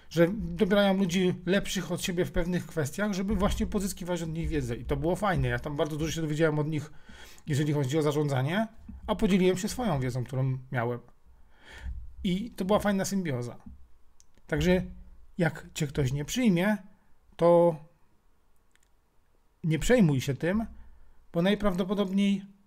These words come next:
po prostu tam nie pasowałeś, ktoś uznał, że tam nie pasujesz. Czasem jest tak, że bardzo chcemy pracować w jakiejś konkretnej firmie i robimy wszystko, co się tylko da, żeby tam pracować i mamy duży problem, żeby tą pracę z-, dostać. A inni,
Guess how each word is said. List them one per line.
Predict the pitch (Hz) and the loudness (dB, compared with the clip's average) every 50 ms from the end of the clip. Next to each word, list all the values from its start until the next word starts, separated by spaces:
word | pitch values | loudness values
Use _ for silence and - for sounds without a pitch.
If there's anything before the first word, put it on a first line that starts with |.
| _ _ _ _ - | _ _ _ _ -4
po | 254 277 | -2 0
prostu | - - - - - 202 165 | 4 4 2 2 2 -2 0
tam | 170 143 139 135 | 0 2 2 2
nie | 143 143 139 | 2 2 2
pasowałeś, | - 131 - - 151 151 160 151 143 135 - - | 0 0 0 -2 -4 -4 -2 -2 -2 -2 -4 -4
ktoś | - 160 156 - - - | -8 -8 -8 -8 -6 -2
uznał, | 214 175 143 156 160 160 175 160 | -2 -2 0 0 -2 -2 -2 -2
że | 160 185 | -2 -2
tam | 180 156 131 127 131 | -2 0 0 0 0
nie | 131 127 | 0 -2
pasujesz. | - 135 131 - 190 160 120 107 - - - - - - | -4 -6 -8 -6 -8 -8 -10 -10 -10 -14 -18 -18 -14 -10
Czasem | - 190 180 226 214 202 | -8 -4 2 4 4 4
jest | 185 - - | 4 4 2
tak, | 208 196 170 | 2 2 4
że | 165 180 | 2 2
bardzo | 165 175 190 190 185 165 180 - | 4 4 4 4 4 2 -2 -4
chcemy | - - - 185 185 175 | -4 -2 -2 0 0 0
pracować | 175 - 165 165 - 180 160 170 156 | 0 0 0 0 0 -2 -2 -2 -2
w | 151 | -2
jakiejś | 151 151 170 147 127 | -4 -4 -4 -4 -4
konkretnej | - 160 147 156 165 165 160 160 156 151 147 | -6 -8 -6 -2 -2 -4 -2 -2 -4 -2 -2
firmie | - - - 175 165 127 127 131 135 151 - - | -2 -2 0 0 2 2 0 -2 -2 -4 -6 -6
i | 170 | -6
robimy | 147 147 165 170 160 165 | -6 -4 -2 -2 -4 -4
wszystko, | 160 - - 214 - - - 185 175 | -4 -4 -4 -4 -4 -4 -4 -6 -6
co | - 170 | -4 -6
się | 143 175 160 | -6 -6 -6
tylko | 170 160 - 165 147 | -6 -2 -2 0 2
da, | 156 160 185 202 196 - - - - - | 2 2 2 2 0 -4 -16 -18 -14 -6
żeby | - 139 190 170 180 - | -2 0 0 2 0 0
tam | 175 170 151 | 0 0 0
pracować | 139 147 139 139 - 160 156 208 220 208 - - - - - _ _ _ - - | 0 -2 -2 -2 -2 -4 -2 -2 -4 -4 -6 -12 -16 -20 -20 _ _ _ -12 -6
i | - 170 | -2 0
mamy | 175 175 180 | 0 0 0
duży | 160 175 240 226 196 220 - | 0 2 4 4 4 4 2
problem, | - 190 190 185 202 185 160 | 0 0 -2 0 -2 -2 -2
żeby | 170 170 175 160 | -2 -4 -6 -4
tą | - 180 170 156 | -2 -2 -2 0
pracę | - 170 156 - - 165 | 2 0 0 2 0 -2
z-, | 147 151 - 147 | -2 -2 -2 0
dostać. | 156 139 127 - - 117 113 - - - - - - - - - - - | 0 0 0 -2 -6 -8 -8 -10 -12 -20 -20 -18 -18 -16 -16 -16 -14 -10
A | 214 - - | -10 -4 2
inni, | 240 220 214 202 190 196 208 262 330 339 | 6 6 6 6 6 4 4 2 2 -2